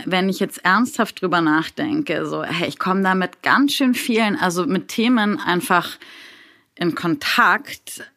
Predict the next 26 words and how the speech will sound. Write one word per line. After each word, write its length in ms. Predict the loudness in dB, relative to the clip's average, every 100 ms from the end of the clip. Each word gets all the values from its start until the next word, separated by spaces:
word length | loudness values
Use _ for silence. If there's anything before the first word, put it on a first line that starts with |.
| _ _ _ _
die 320 | -6 0 0 0 _
überhaupt 380 | -4 0 2 2
nichts 200 | 0 0
mit 100 | 0
Andy 240 | 2 2
zu 140 | 0 -6
tun 340 | -2 0 2
haben, 400 | 2 2 2 0 -2 -12 -16 -4
sondern 240 | 0 2
einfach 300 | 2 0 -2
so 160 | -2 0
mit 180 | 2
mir, 320 | 4 4 4 2
also 200 | 0 0
auch 240 | 0 0
so 140 | 0
ein 60 | 0
Ding 160 | 0 0
so, 160 | -2
hä, 480 | -4 0 2 2 2 -2 -14 -16 -2
ja, 180 | 2 2
bin 220 | 2 2
ich 160 | 0
vielleicht, 420 | -2 -2 -2 -4 -2
bin 140 | 0
ich 160 | 0